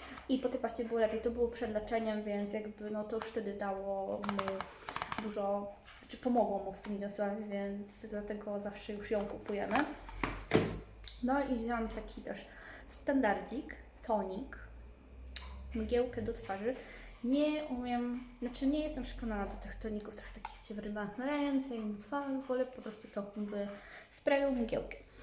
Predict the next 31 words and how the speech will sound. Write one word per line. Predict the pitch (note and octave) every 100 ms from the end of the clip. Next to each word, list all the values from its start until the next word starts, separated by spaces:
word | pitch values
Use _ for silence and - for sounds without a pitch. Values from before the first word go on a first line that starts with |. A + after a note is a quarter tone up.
| - -
I | B3+ -
to | C#4+ C4+
też | B3+ A#3
już | A3
kiedyś | G3+ - B3+
miałam | C#4+ D#4 D4 D4
i | A#3+ A#3+
mi | G#3+
się | G3+ -
sprawdziło, | - G#3+ C4+ C4+
było | A3 G3
super | - C4+ C4
fajnie | C4 A3
nawilżało | G#3+ G#3+ A3 B3 D#4+ D4
i |
dlatego | A#3 A3 A#3 A#3
powtórzyłam | A3+ A#3 - B3+ B3 C4 C4
to, | -
a | A#3+
też | A#3+
dlatego, | A#3+ A#3+ A#3+
że | A#3
nie | A#3
było | A#3 B3 A#3
żadnych | A#3 A3+ -
fajnych | A#3 A3 G#3
nowości, | A3 G#3+ A#3+ A#3+ -
jakichś | A3+ G#3
bajerków | G#3+ G#3+ G#3+ A3+ -
innych | G#3 G#3 G#3 G#3
firm | - G#3 G3+